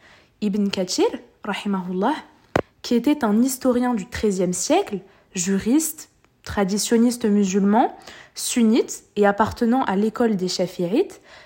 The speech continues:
il a été professeur dans la grande mosquée de Damas en Syrie et c'est surtout l'une des plus grandes figures religieuses du monde musulman.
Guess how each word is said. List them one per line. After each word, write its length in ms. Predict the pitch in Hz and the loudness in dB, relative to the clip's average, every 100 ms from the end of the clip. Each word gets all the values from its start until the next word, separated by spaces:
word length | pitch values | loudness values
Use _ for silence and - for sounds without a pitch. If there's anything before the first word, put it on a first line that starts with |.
| _ | _
il 140 | 208 | 2
a 60 | 208 | 4
été 240 | 214 214 | 4 2
professeur 680 | 233 - 262 254 240 - 269 | -2 0 0 0 0 2 2
dans 100 | 226 | 2
la 140 | 196 180 | 2 2
grande 320 | 214 254 277 | 2 4 4
mosquée 300 | 247 - 233 | 2 0 0
de 120 | 208 | 0
Damas 540 | 185 202 214 214 - - | 2 2 2 0 -4 -6
en 80 | 202 | -6
Syrie 500 | - 190 180 269 - _ _ | -4 -4 -2 -2 -4 _ _
et 80 | 202 | -2
c'est 220 | 202 - | -2 0
surtout 680 | 208 - - 247 - 302 339 - - - - | -2 -2 -6 -6 -2 -2 -2 -8 -20 -20 -6
l'une 320 | 226 269 311 | 0 4 4
des 100 | 226 | 2
plus 260 | 196 - 214 | 0 -4 -6
grandes 460 | 190 233 269 330 | 2 2 4 0
figures 420 | 330 - 214 254 240 | 0 -2 0 0 2
religieuses 640 | 226 208 196 226 277 247 | 0 0 -2 -2 -2 -4
du 140 | - | -4
monde 340 | 190 190 240 220 | -2 0 0 0
musulman. 500 | 208 190 185 175 | 0 -2 -4 -6